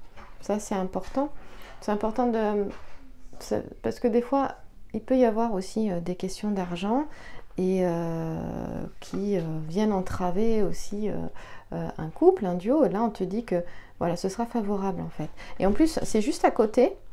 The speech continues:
Fortuna Minor est juste à côté du cœur ici, de l'as de cœur. Ça veut dire qu'on a une belle réussite, hein.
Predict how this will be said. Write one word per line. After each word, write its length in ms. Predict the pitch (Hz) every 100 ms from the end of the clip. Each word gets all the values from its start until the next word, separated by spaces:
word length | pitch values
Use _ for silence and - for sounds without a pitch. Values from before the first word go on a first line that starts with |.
| - - -
Fortuna 560 | - - 240 - 269 254
Minor 340 | 240 233 262 339
est 100 | 202
juste 240 | 240 -
à 80 | 254
côté 300 | 240 214 233
du 180 | 185 190
cœur 400 | - - 254 277
ici, 400 | 202 - 196 262 - - - - - - - - - 180
de 140 | 190
l'as 320 | 202 233 -
de 100 | 214
cœur. 400 | 208 - 196 - - - - - - - - -
Ça 140 | 208
veut 140 | 202 202
dire 180 | 262
qu'on 160 | 277 208
a 60 | 190
une 140 | 196
belle 160 | 214 214
réussite, 500 | 214 208 - 233
hein. 100 | 196